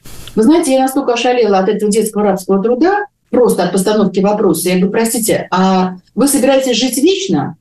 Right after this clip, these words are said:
Сто-, вста-, в ступор стала мама. Я говорю: «А вот стакан воды, помочь вам приготовить пищу, убрать». Вы уверены, что ваш ребёнок, у которого рабский труд, это сможет сделать? Пауза с той стороны. Ну, это я как бы, как бы, конечно, я это утрирую, причём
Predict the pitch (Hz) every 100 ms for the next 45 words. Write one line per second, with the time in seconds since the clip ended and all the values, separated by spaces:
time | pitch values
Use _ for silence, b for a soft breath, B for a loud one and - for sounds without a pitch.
0 | _ - 302 339 - - 277 262 - 339
1 | 302 - 277 262 240 160 143 - - 196
2 | 208 247 302 320 285 294 339 285 254 226
3 | 185 190 180 185 - _ 226 226 330 330
4 | 240 233 247 214 233 294 294 - - 196
5 | 185 - 190 277 196 190 165 165 - -
6 | _ 208 277 - - 233 403 381 247 220
7 | 220 202 190 226 214 214 175 170 190 196
8 | 196 185 190 185 214 254 339 339 196 202
9 | 226 226 180 156 143 139 B B 302 381
10 | 330 311 - 214 - 170 156 156 233 370
11 | 339 320 277 262 262 269 269 262 254 240
12 | 233 233 226 214 226 226 381 311 175 -
13 | 202